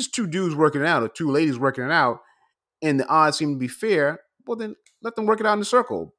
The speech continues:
But I, I'm just always fearful now, partly because I'm fifty-four, but also part because I have a fa-, because I have a family that, you know, I need to get home to them, not be some hero to somebody else. And that maybe sounds selfish,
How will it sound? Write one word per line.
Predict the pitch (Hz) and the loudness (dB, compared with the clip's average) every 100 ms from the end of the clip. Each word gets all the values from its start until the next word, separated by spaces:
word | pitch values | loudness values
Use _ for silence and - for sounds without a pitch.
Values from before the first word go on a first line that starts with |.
| _ | _
But | - 123 117 - _ _ _ _ _ _ _ - - - | 2 2 2 -6 _ _ _ _ _ _ _ -20 -20 -10
I, | 143 151 147 | -6 -4 -4
I'm | 185 | -4
just | 165 | -2
always | 151 165 151 123 - _ _ _ | -2 0 0 -2 -12 _ _ _
fearful | - 180 170 143 | -2 0 2 0
now, | 131 143 127 110 - _ _ _ | 0 0 0 -2 -6 _ _ _
partly | - 151 156 | 0 2 0
because | 139 143 | -2 -4
I'm | 123 117 | -4 -8
fifty-four, | 139 117 - 135 107 123 - _ _ _ _ _ _ _ _ _ | -10 -10 -6 -4 -2 -4 -8 _ _ _ _ _ _ _ _ _
but | 135 | 0
also | 156 170 143 | 0 0 -4
part | 165 151 | -2 -2
because | 151 147 | 0 2
I | 151 | 4
have | 147 | 2
a | 147 | -4
fa-, | - - 143 | -12 -14 -10
because | 151 | 0
I | 165 | 2
have | 147 | 2
a | 143 | 0
family | 185 202 165 | 0 0 0
that, | 151 - | -2 -4
you | - | -6
know, | 147 - - | -8 -6 -2
I | 165 | -2
need | 185 160 | -2 -2
to | |
get | 156 | -2
home | 151 151 139 | -2 -2 -2
to | - | -4
them, | 117 147 147 113 113 127 | -2 2 2 0 -4 -8
not | 113 135 135 | -4 -2 -2
be | 139 131 | -4 -4
some | 117 - 120 | -6 -6 -4
hero | 110 143 127 | 0 2 2
to | |
somebody | 117 127 120 | 0 0 0
else. | 127 | 0
And | 123 | -2
that | 139 | -2
maybe | 143 139 | -2 -2
sounds | - 127 110 | -4 -6 -2
selfish, | 165 156 127 | 0 0 -2